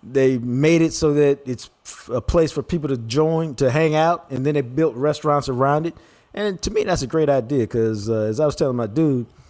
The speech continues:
they built it so people would hang out. Then they built the restaurant so people would spend money while they hang out.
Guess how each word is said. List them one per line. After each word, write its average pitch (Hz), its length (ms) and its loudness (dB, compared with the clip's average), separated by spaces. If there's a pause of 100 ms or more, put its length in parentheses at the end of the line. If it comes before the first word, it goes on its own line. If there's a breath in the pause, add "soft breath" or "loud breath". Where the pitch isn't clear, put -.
(520 soft breath)
they 135 140 2
built 165 400 2
it 160 100 -2
so 147 120 0
people 156 260 0
would 135 140 2
hang 143 240 0
out. 127 280 2
Then 160 120 2
they 170 80 2
built 156 220 0
the 127 80 -6
restaurant 135 440 0
so 123 80 -6
people 131 240 -4
would 123 120 -2
spend 135 220 -2
money 175 200 -2
while 110 180 -2
they 104 100 -4
hang 104 280 -6
out. 90 160 -12